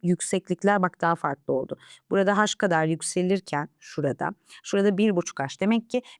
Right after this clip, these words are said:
birinde bunda huniyi bu kadar batırdı, bunda huniyi biraz daha aşağı batırdı. Şuna bakalım. Görselde verilen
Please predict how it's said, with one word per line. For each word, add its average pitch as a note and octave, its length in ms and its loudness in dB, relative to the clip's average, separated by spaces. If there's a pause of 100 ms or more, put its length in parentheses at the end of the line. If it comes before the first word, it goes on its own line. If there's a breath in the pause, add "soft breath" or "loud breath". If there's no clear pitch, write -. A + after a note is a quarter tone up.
birinde G#3+ 460 4 (260 soft breath)
bunda G#3 220 4
huniyi A3 360 4
bu G#3+ 60 -4
kadar F3 340 0
batırdı, E3+ 360 -2
bunda G3 220 2
huniyi F#3+ 340 2
biraz F3 280 0
daha E3 120 0
aşağı D3 420 -4
batırdı. - 360 -10 (120)
Şuna D4+ 300 2
bakalım. - 280 -2 (300 loud breath)
Görselde E4 680 2
verilen A3+ 440 2